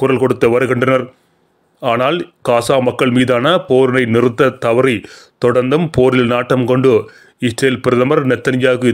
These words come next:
தீவிரம் காண்பித்து வருகின்றார். இவ்வாறான பரபரப்பான களமுனை சம்பவங்கள் இடம்பெற்று வருகின்ற இவ்வேளையில் தற்பொழுது நாரதர் என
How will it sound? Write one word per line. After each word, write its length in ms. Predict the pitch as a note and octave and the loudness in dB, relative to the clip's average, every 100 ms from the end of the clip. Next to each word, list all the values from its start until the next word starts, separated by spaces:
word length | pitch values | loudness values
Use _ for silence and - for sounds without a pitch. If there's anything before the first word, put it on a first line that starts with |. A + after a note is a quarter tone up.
| A#2 | 2
தீவிரம் 340 | B2+ C3 A#2+ | 0 2 0
காண்பித்து 380 | C3 B2+ B2+ C3 | 0 0 0 0
வருகின்றார். 480 | B2 B2+ C3+ B2+ C3 B2+ - _ _ _ _ _ _ - | 0 0 0 -2 -2 -6 -18 _ _ _ _ _ _ -4
இவ்வாறான 480 | B2+ D#3 E3+ D3+ C#3 F#3 G#3+ | -2 0 0 0 0 0 -2
பரபரப்பான 640 | C3+ C3+ C3 C3+ C3 C3 C3 F3 F#3+ | -2 -2 0 0 0 -2 0 -2 -2
களமுனை 380 | C3 B2+ B2+ C3 A#2+ | -2 0 0 0 0
சம்பவங்கள் 480 | B2+ B2+ C3 C3 B2+ A#2+ | -2 0 0 0 0 -2
இடம்பெற்று 400 | A#2+ B2+ B2+ C3+ | -2 -2 -2 0
வருகின்ற 380 | B2 B2 B2+ B2+ B2 - | 0 0 0 0 0 -2
இவ்வேளையில் 560 | A#2 B2 B2+ C3+ A#2 - - - - _ | 0 0 0 0 -2 -4 -14 -20 -20 _
தற்பொழுது 560 | A#2+ A2+ C3+ B2+ B2+ E3+ D3 A2 | -6 -2 0 2 4 4 2 0
நாரதர் 480 | A2+ A#2+ C3+ C3 C3 | 0 0 0 0 0
என 180 | B2 B2+ | 0 0